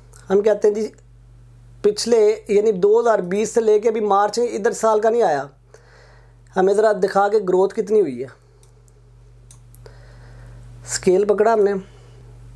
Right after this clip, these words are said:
और ये इधर तक ले गए जहाँ तक अभी गया, एक हज़ार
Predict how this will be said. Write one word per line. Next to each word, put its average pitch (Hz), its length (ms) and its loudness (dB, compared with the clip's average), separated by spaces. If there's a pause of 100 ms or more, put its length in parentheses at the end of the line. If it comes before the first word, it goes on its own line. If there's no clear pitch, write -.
(2250)
और 196 200 2
ये 202 80 2
इधर 196 180 -2
तक 208 160 0
ले 175 160 2
गए 190 140 2
जहाँ 185 220 0
तक 190 120 0
अभी 185 180 2
गया, 156 300 0 (1300)
एक 262 400 2
हज़ार 208 600 2